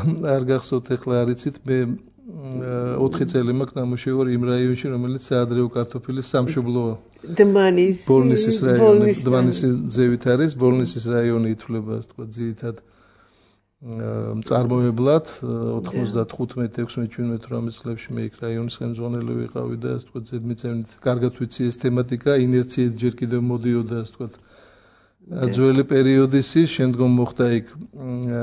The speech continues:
Speaker 1: ეს, ვთქვათ, ოთხმოცდაექვსმეტ, ჩვენმეტ წლებში ამ თემის რეაბილიტაცია. იცით, აქაც, ე, სამწუხაროდ კლიმატურ მომენტებთან გვაქვს საქმე, იმიტომ რომ მე ამ პროცესს ვაკვირდები, ე,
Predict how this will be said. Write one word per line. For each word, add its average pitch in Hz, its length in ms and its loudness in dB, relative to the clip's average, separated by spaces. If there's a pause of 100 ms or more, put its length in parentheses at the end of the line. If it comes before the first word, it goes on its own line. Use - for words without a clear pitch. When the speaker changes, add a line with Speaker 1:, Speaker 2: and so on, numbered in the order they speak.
(120)
Speaker 1:
ეს, 117 140 -8
ვთქვათ, - 300 -12
ოთხმოცდაექვსმეტ, 120 720 -8
ჩვენმეტ 123 300 -6
წლებში 123 360 -10
ამ 120 160 -6
თემის 123 340 -6
რეაბილიტაცია. 127 880 0 (600)
იცით, 160 280 2
აქაც, 165 380 4 (140)
ე, 151 140 4 (760)
სამწუხაროდ 139 640 0
კლიმატურ 131 580 -2
მომენტებთან 123 680 -4
გვაქვს 117 340 -4
საქმე, 123 440 -10
იმიტომ 123 260 -8
რომ 120 120 -6
მე 123 120 -2
ამ 123 160 -4
პროცესს 127 440 -4
ვაკვირდები, 120 720 -2
ე, - 800 -12